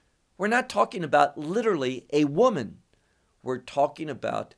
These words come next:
spiritual, uh, uh, seduction. We're talking about temptation. Those things that are against the ways of God,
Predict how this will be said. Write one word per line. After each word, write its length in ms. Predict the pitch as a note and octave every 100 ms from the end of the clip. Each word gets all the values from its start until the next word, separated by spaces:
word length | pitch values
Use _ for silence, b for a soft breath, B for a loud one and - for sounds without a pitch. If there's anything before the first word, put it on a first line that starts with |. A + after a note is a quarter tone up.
| _ _ _ _ _ _ _
spiritual, 1120 | - - - - F3+ E3 C#3 - A2+ G2+ G2 G#2+ _ - _ _ _
uh, 380 | G#2+ G#2 G#2+ G2+ -
uh, 300 | G#2 F#2 - _ _ _ _ _ _
seduction. 800 | - - C#3+ B2+ C3 - - B2 - _ _ _ _ b b b b
We're 160 | B2+ C3+
talking 440 | - D#3 E3 D#3+
about 400 | C#3 C3+ B2+ _
temptation. 760 | - E3 D3 - C3+ B2+ - A#2 _ _ b b -
Those 420 | A#2 F#3+ A3+ -
things 460 | - F3+ D#3+ D3 C#3+
that 160 | D3
are 100 | C#3+
against 720 | C#3+ B2+ B3 D3+ - - - - _
the 120 | B2
ways 580 | A#2+ A2 C3 C3 C3 A#2
of 200 | A#2+ F#2
God, 360 | A2 G#2 -